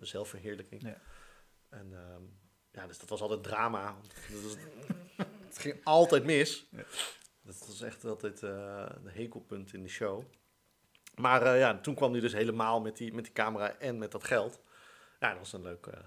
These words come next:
Speaker 2: Ja, tof.
Speaker 1: leuk, een leuk dingetje. Ja.
Speaker 2: Tof. Eh, dus dat, eh, dat is het V J, eh, nu nog plannen voor, met V J, eh, wat op stapel staat waar je wat over kan vertellen? Of, eh, zijn dat allemaal, eh, nog, eh,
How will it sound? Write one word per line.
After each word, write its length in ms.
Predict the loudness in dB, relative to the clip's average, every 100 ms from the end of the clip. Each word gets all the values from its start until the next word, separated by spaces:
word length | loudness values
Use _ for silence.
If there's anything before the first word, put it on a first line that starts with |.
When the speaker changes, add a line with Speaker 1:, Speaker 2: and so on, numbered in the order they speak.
| -20 -16
Speaker 2:
Ja, 140 | -14 -14 -12
tof. 120 | -12
Speaker 1:
leuk, 80 | -10
een 100 | -10
leuk 200 | -10 -10
dingetje. 280 | -12 -16 -18 _ -12
Ja. 60 |
Speaker 2:
Tof. 300 | -8 -8 -10 _ -20 -20 -20 -20 -20 _
Eh, 140 | 0
dus 280 | 6 6 8
dat, 200 | 6 8
eh, 440 | 10 12 12 10 8 4
dat 100 | 2
is 60 | 2
het 100 | 4
V 40 | 6 6
J, 40 |
eh, 400 | 6 4 2 2
nu 200 | 2 4
nog 220 | 2 2
plannen 260 | 4 4 4
voor, 180 | 0 -2
met 200 | -4 -2
V 140 | -2
J, 80 | 2
eh, 600 | 2 2 0 0 -2 -4 -6
wat 120 | -8
op 100 | 0
stapel 300 | 4 4 4
staat 200 | -2 -2
waar 120 | 0
je 60 | 0
wat 100 | 0
over 180 | -2
kan 100 | -4
vertellen? 360 | -4 -2 -2 -4
Of, 200 | -8 -8
eh, 80 | -8 -6
zijn 140 | -8
dat 120 | -8
allemaal, 460 | -8 -8 -6 -6 -8
eh, 180 | -8 -8 -8
nog, 240 | -10
eh, 60 | -12